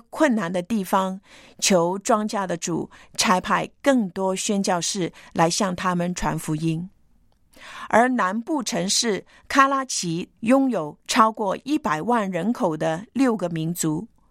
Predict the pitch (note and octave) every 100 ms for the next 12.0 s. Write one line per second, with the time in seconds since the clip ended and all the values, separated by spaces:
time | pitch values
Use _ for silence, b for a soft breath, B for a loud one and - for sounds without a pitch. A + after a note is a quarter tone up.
0 | B B B B G#3 A3+ F#3+ D#3+ - -
1 | D4+ D4+ B3+ F3+ F3 G#3 - F3 G3 B
2 | B - E3+ D#3 - C4+ C#4 B3+ E3 F#3
3 | F3+ E3 - A#3 A3+ A3+ F3+ - G3 -
4 | D#3+ D#3+ G#3+ E3+ - _ b b b b
5 | A#3 A3 G#3+ A#3+ F#3 E3+ b - A3 G3
6 | E3+ _ - A#3 G#3+ G3 - E3 D#3+ D#3
7 | E3+ _ _ _ _ _ B B B B
8 | - A3 C#4 C#4+ C#4+ C#4+ G#3+ - b b
9 | - C#4+ A#3 C4 C4 - B3 B3 B3+ F3+
10 | - b G3+ G3+ G#3 C#4 B3+ F#3+ G#3+ A#3+
11 | A#3+ - E3+ F#3 A#3 F#3 D3+ D3 F3+